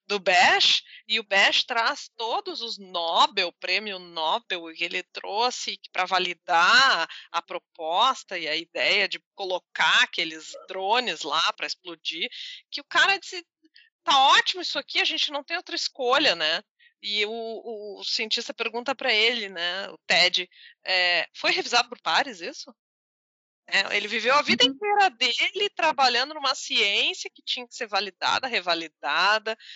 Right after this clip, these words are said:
Speaker 1: revisada, né? E aí ele disse, "Não, né? Eu nem vi
Speaker 2: É.
Speaker 1: isso, entendeu?
Speaker 2: É,
Speaker 1: O cara
Speaker 2: quantos
Speaker 1: me montou um
Speaker 2: laboratórios,
Speaker 1: negócio
Speaker 2: quantas
Speaker 1: bonito."
Speaker 2: universidades viram isso?
Speaker 1: <laughs> O
Speaker 2: Não,
Speaker 1: cara
Speaker 2: porque
Speaker 1: montou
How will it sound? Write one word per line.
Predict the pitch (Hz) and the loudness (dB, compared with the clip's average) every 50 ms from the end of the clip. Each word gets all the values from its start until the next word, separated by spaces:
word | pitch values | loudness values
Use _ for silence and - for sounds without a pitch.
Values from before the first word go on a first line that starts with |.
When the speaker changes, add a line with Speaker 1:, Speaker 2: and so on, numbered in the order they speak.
| - - - - | -18 -18 -12 0
Speaker 1:
revisada, | - 208 208 - 214 214 196 175 - - 175 175 165 160 170 180 202 220 220 208 208 240 240 254 - _ _ _ _ _ _ | 2 2 2 2 0 -4 -4 -6 -8 -4 -2 2 4 4 6 6 4 4 2 0 0 0 0 -2 -4 _ _ _ _ _ _
né? | - 156 156 160 190 269 277 - - - _ _ _ _ | -6 -2 0 2 2 0 -2 -6 -16 -20 _ _ _ _
E | 240 247 | -2 0
aí | 254 294 320 311 320 | 2 4 4 4 2
ele | 359 349 359 349 | 2 2 0 0
disse, | 320 370 349 - 381 370 339 311 _ _ _ _ _ _ _ _ _ _ _ _ _ _ _ | -2 -4 -6 -4 -6 -6 -6 -8 _ _ _ _ _ _ _ _ _ _ _ _ _ _ _
"Não, | 269 320 508 571 587 523 | 0 2 4 4 4 4
né? | 381 294 269 269 285 330 359 330 254 208 185 175 170 160 160 147 | 4 6 6 6 6 6 6 4 2 0 -2 -4 -6 -6 -6 -6
Eu | 175 202 | -6 -4
nem | 226 320 539 508 | 0 2 2 2
vi | 311 349 | 2 2
Speaker 2:
É. | 453 480 339 320 - | 4 4 6 6 4
Speaker 1:
isso, | 494 - - - - 311 | 4 2 0 -4 -6 -10
entendeu? | - - 311 294 - 320 202 277 330 | -12 -10 -12 -6 -2 0 2 2 0
Speaker 2:
É, | 294 277 | -2 -4
Speaker 1:
O | 311 320 311 | -6 -6 -6
cara | - - 262 302 | -2 0 2 4
Speaker 2:
quantos | 453 466 | 4 4
Speaker 1:
me | 427 | 4
montou | |
um | 339 302 | 4 6
Speaker 2:
laboratórios, | 277 - 320 302 302 311 - - 262 240 254 285 277 - | 6 6 6 6 4 4 2 2 4 4 4 4 2 -2
Speaker 1:
negócio | |
Speaker 2:
quantas | - - 247 - 302 269 | -4 -6 -4 -2 -2 -2
Speaker 1:
bonito." | 294 302 285 | 0 0 0
Speaker 2:
universidades | 311 285 285 294 - - 233 240 233 240 269 262 240 240 | 2 2 2 0 0 -2 0 2 2 2 2 0 -4 -6
viram | 226 254 233 233 233 226 | -6 -6 -6 -4 -4 -4
isso? | 233 233 254 240 - - 226 190 196 - - _ _ - - _ _ _ - | -4 -4 -6 -6 -8 -8 -10 -10 -12 -14 -18 _ _ -20 -20 _ _ _ -8
Speaker 1:
<laughs> | 277 - _ _ - - - - - - 494 508 | -8 -8 _ _ -20 -18 -16 -14 -12 -12 -10 -6
O | 494 480 466 | -4 -4 -2
Speaker 2:
Não, | - | 2
Speaker 1:
cara | - 311 349 453 | 2 4 4 4
Speaker 2:
porque | 415 349 339 302 294 311 302 | 4 2 2 0 0 0 -2
Speaker 1:
montou | 302 302 320 320 - 302 302 | -2 -4 -4 -2 0 0 0